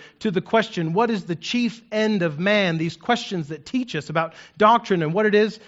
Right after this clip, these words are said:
uh, that we are to believe about God and about ourselves. What is the chief end of man? The answer to which is to enjoy God and glorify him forever.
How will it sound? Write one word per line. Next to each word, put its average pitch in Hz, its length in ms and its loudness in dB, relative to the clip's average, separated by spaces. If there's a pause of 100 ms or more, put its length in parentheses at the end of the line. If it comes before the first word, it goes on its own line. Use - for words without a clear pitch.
(160)
uh, 185 320 2
that 175 160 -2
we 208 80 0
are 208 80 4
to 175 60 0
believe 196 400 2
about 196 240 2
God 208 280 4
and 170 120 -4
about 196 240 2
ourselves. 190 480 2
What 226 120 2
is 220 120 -2
the 185 100 -4
chief 233 380 -2
end 226 220 0
of 180 120 -2
man? 214 320 0
The 180 140 0
answer 220 260 -2
to 196 100 -8
which 196 240 -2
is 196 200 0 (240)
to 226 160 4
enjoy 233 560 6
God 220 380 4
and 175 140 0
glorify 233 680 2
him 226 220 0
forever. 226 680 4